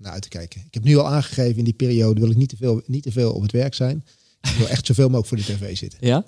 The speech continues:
Speaker 1: Ja, ja.
Speaker 2: Ja.
Speaker 1: Ik heb, ik, ik zeg altijd, ik, ik, ehm, ik le-, ik, al vanaf mijn jeugd, ehm,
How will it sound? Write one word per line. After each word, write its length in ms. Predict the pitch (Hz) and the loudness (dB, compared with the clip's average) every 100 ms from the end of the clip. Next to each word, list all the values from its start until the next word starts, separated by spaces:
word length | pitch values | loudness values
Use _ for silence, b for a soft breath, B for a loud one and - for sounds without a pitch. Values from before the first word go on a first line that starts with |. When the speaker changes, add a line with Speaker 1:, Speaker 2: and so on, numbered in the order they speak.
| _ | _
Speaker 1:
Ja, 200 | 95 - _ | -12 -12 _
ja. 160 | 90 - - _ - | -14 -14 -20 _ -12
Speaker 2:
Ja. 160 | 104 - _ | -12 -12 _
Speaker 1:
Ik 160 | 135 | 0
heb, 160 | 165 185 | 2 6
ik, 300 | 175 175 160 | 6 6 4
ik 180 | 208 143 | 4 4
zeg 140 | 175 | 2
altijd, 220 | 160 - B B | 2 -2 B B
ik, 180 | - 143 | -2 0
ik, 220 | 170 127 | 0 2
ehm, 380 | 156 143 135 131 123 | 4 6 4 2 0
ik 160 | 139 | 2
le-, 120 | 135 185 | 4 4
ik, 240 | 160 - - | 2 0 0
al 220 | 139 139 | 4 4
vanaf 260 | 156 143 135 | 4 2 4
mijn 140 | 139 | 4
jeugd, 420 | 147 202 214 - - _ _ _ | 6 4 0 -8 -18 _ _ _
ehm, 360 | 135 131 123 | -4 0 0